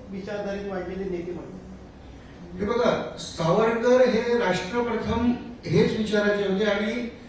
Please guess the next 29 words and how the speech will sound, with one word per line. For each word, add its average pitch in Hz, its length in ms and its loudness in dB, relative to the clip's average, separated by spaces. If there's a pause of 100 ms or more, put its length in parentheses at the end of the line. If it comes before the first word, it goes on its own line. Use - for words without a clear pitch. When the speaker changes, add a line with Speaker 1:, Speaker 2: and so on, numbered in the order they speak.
(320)
Speaker 2:
सुशील 226 400 2
कुमार 233 180 2
शिंदेंना 226 400 -2
मी 220 80 -4
अनेक 202 260 2
वर्षापासून 202 460 0
ओळखतो 180 440 2
आणि 185 100 2
त्यांनी 190 200 0
मला 185 200 2
स्वतः 175 240 2
सांगितलंय 185 440 2
की - 80 0
सावरकरांकडे 180 640 2
ते 185 60 -2
बरेच 165 280 0
शिकलेले 170 320 0
आहेत 185 140 -4 (380)
आणि - 100 -4
सावरकरांचं 208 560 2
आयुष्य, 208 320 0
सावरकरांचे 202 480 0
विचार 202 220 0
अत्यंत 196 280 -4
स्पष्ट 170 400 -2
होते. - 500 0 (480)
आज - 460 -2
काँग्रेसचे 240 480 2
जे 247 180 4